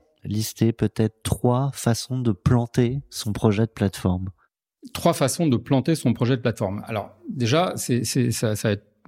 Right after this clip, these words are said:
Speaker 2: pas, alors je, je, je vais essayer de bien comprendre la question, mais
Speaker 1: C'est, c'est une autre manière de dire comment réussir, mais qui est toujours plus intéressante.
Speaker 2: Alors, comment réussir son projet de plateforme ? La première chose, c'est que un projet de plateforme, il doit être dans l'A D N,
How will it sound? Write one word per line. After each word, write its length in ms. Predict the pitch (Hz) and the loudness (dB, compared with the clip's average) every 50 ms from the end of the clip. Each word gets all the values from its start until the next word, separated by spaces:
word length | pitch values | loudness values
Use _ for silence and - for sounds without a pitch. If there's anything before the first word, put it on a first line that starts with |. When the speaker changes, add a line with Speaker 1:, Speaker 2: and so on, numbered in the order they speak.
| - - _ | -12 -10 _
Speaker 2:
pas, 840 | - 127 113 107 104 104 104 101 101 101 101 104 104 110 110 110 - | 0 0 0 0 0 -2 -2 -2 -4 -4 -4 -4 -6 -6 -6 -6 -4
alors 160 | 107 101 98 | -2 -2 0
je, 160 | 98 107 117 | 0 0 -2
je, 140 | 123 104 120 | 0 2 0
je 120 | 117 113 135 | 2 2 2
vais 100 | 110 120 | 2 2
essayer 160 | 117 - 180 | 4 4 2
de 60 | 151 | 4
bien 140 | 131 151 175 | 6 4 6
comprendre 260 | - 165 147 - 165 160 | 6 4 6 6 8 8
la 100 | 147 131 | 8 8
question, 360 | - 135 - - 143 123 120 | 6 4 2 6 4 6 6
mais 80 | 113 | 6
Speaker 1:
C'est, 200 | 110 107 113 117 | 6 6 4 4
c'est 200 | - - - 139 | 4 4 6 6
une 100 | 131 135 | 6 6
autre 160 | 147 147 - 139 | 4 2 2 0
manière 320 | 135 131 127 131 135 131 | -2 0 2 2 0 2
de 80 | 123 123 | 2 0
dire 220 | 117 127 123 - | 0 0 -2 0
comment 260 | - 139 123 127 123 | 0 0 2 2 2
réussir, 560 | 120 123 123 123 117 - - - 139 151 143 | 4 4 4 2 2 -2 0 2 4 4 4
mais 140 | 143 131 120 | 2 0 -2
qui 140 | - - 120 | 0 -2 -4
est 20 | |
toujours 240 | 104 - - 123 117 | -4 0 0 0 0
plus 220 | - - 127 110 113 | 2 0 2 2 4
intéressante. 760 | 110 104 - 117 104 104 104 - - 104 104 101 98 - | 2 2 2 2 2 2 0 0 -2 -2 -4 -4 -2 0
Speaker 2:
Alors, 240 | 117 120 120 110 - | 2 4 4 2 2
comment 220 | - 147 160 160 151 | 2 2 4 4 4
réussir 240 | 147 135 - 165 147 | 4 2 2 0 0
son 140 | - 127 110 | 0 -2 -2
projet 280 | - - 127 113 131 | 2 2 4 4 4
de 60 | 120 | 2
plateforme ? 580 | - 123 113 - - - 127 135 151 151 127 - - - | 2 0 0 0 0 2 2 4 4 2 0 -2 -4 -4
La 180 | - 123 117 110 | 0 0 0 0
première 400 | - - 156 143 139 131 110 92 | 2 2 4 6 6 6 4 2
chose, 400 | - - 127 131 147 139 127 - | 2 4 4 4 6 4 2 -2
c'est 180 | 127 - - 123 | -2 0 -2 0
que 260 | - 127 117 117 - - | 2 2 2 2 2 0
un 100 | 127 107 | -2 -2
projet 280 | - - 131 117 139 135 | 0 2 2 2 2 2
de 40 | |
plateforme, 460 | - - 117 - - - 131 139 156 147 | 4 2 2 2 2 2 2 2 2 2
il 120 | - 123 | 0 2
doit 180 | 107 107 113 123 | 4 4 4 4
être 180 | 135 - - 117 | 4 2 -4 -2
dans 180 | 107 107 107 | 0 2 4
l'A 140 | 107 117 120 | 4 4 4
D 180 | 117 113 117 113 | 6 4 4 6
N, 260 | 113 120 139 135 | 6 4 4 2